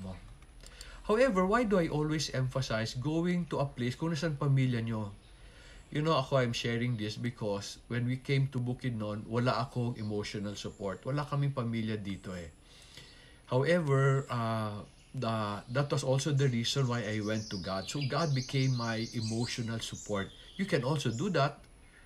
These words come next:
but also it's always nice to have family who you can run to for encouragement and for help. So go there. Pero pag ayaw nyo, you'd like to follow my, you'd like to follow my journey,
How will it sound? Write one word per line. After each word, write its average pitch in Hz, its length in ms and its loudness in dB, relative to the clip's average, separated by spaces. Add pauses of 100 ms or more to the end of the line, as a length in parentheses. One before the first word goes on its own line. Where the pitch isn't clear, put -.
but - 160 -8
also 214 320 0
it's 147 160 -4
always 151 400 -2
nice 127 400 0
to - 80 -6
have 117 160 -4
family 113 720 -2 (480)
who 127 240 6
you 117 240 0
can 101 320 -4
run 127 320 2
to 131 80 0
for 117 160 -6
encouragement 110 960 -4
and 98 80 -8
for 90 240 -8
help. 90 240 -8 (880)
So 160 160 -2
go 151 160 2
there. 135 240 4
Pero 123 240 2
pag 104 160 -4
ayaw 139 320 4
nyo, 143 80 4
you'd 117 240 2
like - 160 -4
to 135 60 -4
follow 123 420 0
my, 117 400 -2 (560)
you'd 120 220 0
like 131 180 0
to - 60 -8
follow 117 340 0
my 127 240 2
journey, 123 560 2